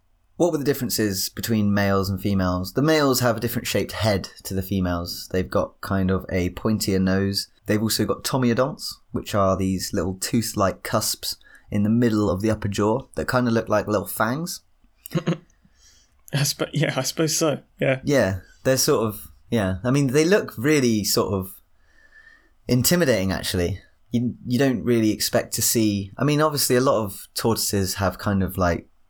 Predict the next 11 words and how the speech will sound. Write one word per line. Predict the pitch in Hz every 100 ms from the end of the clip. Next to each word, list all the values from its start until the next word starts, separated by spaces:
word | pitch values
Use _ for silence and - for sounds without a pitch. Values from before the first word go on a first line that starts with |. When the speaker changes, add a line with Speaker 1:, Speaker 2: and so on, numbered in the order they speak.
| -
Speaker 1:
they're | - 110
almost | 110 95 -
like, | 90 87 -
uh, | 87 82 82 87 - _ _
well, | 131
they | 113
are, | 113
they're | 87
beaks. | 90 123 98 - - -
They're | 95
beaks. | - 113 - -